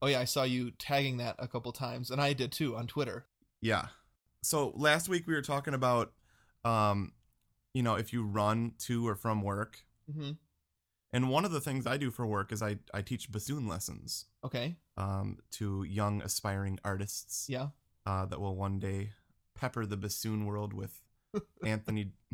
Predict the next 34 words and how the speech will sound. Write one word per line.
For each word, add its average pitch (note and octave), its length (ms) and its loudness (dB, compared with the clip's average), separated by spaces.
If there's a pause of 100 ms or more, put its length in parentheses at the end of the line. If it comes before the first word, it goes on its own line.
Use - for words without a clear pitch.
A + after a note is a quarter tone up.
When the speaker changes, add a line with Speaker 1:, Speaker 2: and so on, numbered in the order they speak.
Speaker 2:
you A#2 140 0
know, A2 140 -2
Speaker 1:
An-, A2+ 80 -4 (440)
Speaker 2:
isms. B2 460 2
Speaker 1:
Anthony D#3 380 0
inspired C3+ 640 2 (340)
mus-, C3+ 200 -2
Speaker 2:
Right. A#2+ 220 4
Speaker 1:
musicality. B2+ 720 -2
Yeah. B2 220 -4 (120)
Speaker 2:
Yeah. G#2+ 240 0 (280)
Lots A2 260 0
of, G#2+ 220 -6 (240)
lots G#2 320 -2
of, F#2+ 160 -4
uh, F#2+ 180 -2
reed F#2+ 300 -6
help F#2+ 240 -6
and G2 100 -6
whatnot. E2 380 -6 (380)
Um, G#2 400 6 (320)
but D3 280 8
I B2+ 120 4
do D3+ 240 0
that E3+ 260 2
from B2+ 160 0
home, A#2+ 580 0
you A#2+ 120 -2
know, A2 80 2
my G#2 160 0
studio. A2+ 580 -2 (160)
Speaker 1:
Right. B2+ 240 -6 (680)
Speaker 2:
And G#2 540 0 (340)
so A#2 380 0